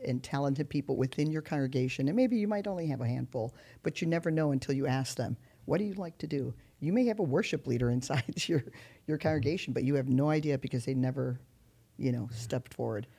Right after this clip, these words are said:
Speaker 1: So take a
Speaker 2: Yeah.
Speaker 1: minute and take a look around at
Speaker 2: Yeah.
Speaker 1: what you're, what you have in your team, and don't, you
Speaker 2: Mm-hmm.
Speaker 1: know,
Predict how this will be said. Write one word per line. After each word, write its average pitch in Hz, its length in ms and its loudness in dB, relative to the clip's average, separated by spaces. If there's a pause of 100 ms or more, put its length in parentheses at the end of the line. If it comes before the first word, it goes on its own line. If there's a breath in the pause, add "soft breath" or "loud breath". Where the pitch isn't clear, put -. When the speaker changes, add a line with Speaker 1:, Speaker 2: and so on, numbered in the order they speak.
(120 soft breath)
Speaker 1:
So - 200 2
take 185 260 4
a 214 40 0
Speaker 2:
Yeah. 226 40 4
Speaker 1:
minute 160 340 4
and 135 160 0
take - 240 -4
a 151 40 0
look 143 260 -2
around 127 500 0 (140)
at 131 180 0
Speaker 2:
Yeah. 123 80 -4
Speaker 1:
what 143 220 -2
you're, 135 320 0
what 139 140 0
you 143 120 0
have 127 240 -2
in 127 80 0
your 123 120 -2
team, 127 260 -2
and 127 100 2
don't, 143 240 2 (440 loud breath)
you 135 100 2
Speaker 2:
Mm-hmm. 127 100 0
Speaker 1:
know, - 60 -4